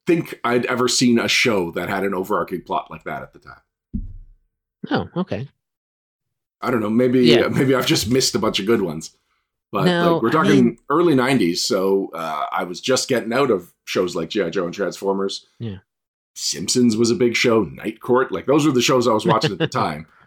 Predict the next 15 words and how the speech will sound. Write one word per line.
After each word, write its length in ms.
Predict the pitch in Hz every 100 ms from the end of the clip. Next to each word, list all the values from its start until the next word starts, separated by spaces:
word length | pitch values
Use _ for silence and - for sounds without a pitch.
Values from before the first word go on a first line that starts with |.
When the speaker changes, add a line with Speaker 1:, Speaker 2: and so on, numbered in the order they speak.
| _ -
Speaker 1:
Maybe 360 | 110 139 143
they 120 | 123 113
had 200 | 107 -
callbacks, 560 | 110 123 87 71 -
but 140 | 95 -
for 60 | 98
the 100 | 92
most 280 | 104 110
part, 180 | 95 80
it 80 | 76
was 160 | 87 92
an 80 |
overarching 500 | 90 87 90 87 85
stories 460 | - 101 92 78 -
where, 280 | 90 78